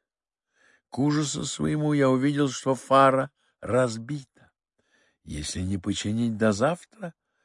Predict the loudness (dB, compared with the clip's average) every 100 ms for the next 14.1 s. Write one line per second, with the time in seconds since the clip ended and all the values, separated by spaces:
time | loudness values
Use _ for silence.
0 | _ -16 -6 -6 -2 -2 -2 -6 -4 -6
1 | -8 -10 -12 -14 -8 -8 -10 -20 -20 -20
2 | -20 _ _ _ -16 -14 -8 -2 -2 -4
3 | -12 -16 _ _ _ _ _ _ _ -20
4 | -10 -10 -8 -8 -8 -6 -6 -4 -4 -6
5 | -8 -8 -8 -12 -20 -20 _ _ _ _
6 | _ _ _ _ _ _ _ _ _ _
7 | _ _ _ 2 2 0 -2 0 0 2
8 | 0 2 0 2 0 -2 -8 -8 -8 -10
9 | -10 -14 -16 -16 -16 -20 -20 _ _ _
10 | _ -10 -8 -8 -10 -8 -8 -14 -20 -20
11 | -18 -14 -8 -8 -8 -12 -12 -12 -12 _
12 | -20 _ _ _ _ -12 -10 0 0 2
13 | -2 -8 -4 -4 -4 -6 0 0 0 -8